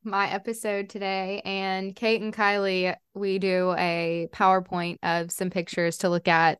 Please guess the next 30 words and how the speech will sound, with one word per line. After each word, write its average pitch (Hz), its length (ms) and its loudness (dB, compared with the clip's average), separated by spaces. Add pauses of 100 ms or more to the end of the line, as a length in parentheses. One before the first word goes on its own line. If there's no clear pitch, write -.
(120)
that 185 140 6
have 185 160 6
to - 80 -8
do 190 60 4
with 180 100 0
the 185 60 0
case 175 360 0
before 185 300 0
we 175 100 2
start. 160 420 0 (520)
Um, 180 300 2
we 175 100 -2
send 175 240 -6
it 160 120 -2
to 175 120 -6
each 165 160 -6
other, 147 420 -4
and 147 500 -8 (140)
Kate 196 220 -2
and 180 80 -6
Kylie 165 320 -4
have 175 160 -8
gotten 160 560 -4 (100)
the 160 520 -6 (260)
PowerPoint, 165 540 -2 (160)
and 170 460 -8 (140)
I 165 540 -4 (880)
named 208 300 0
the 202 80 -6
PowerPoint 175 840 0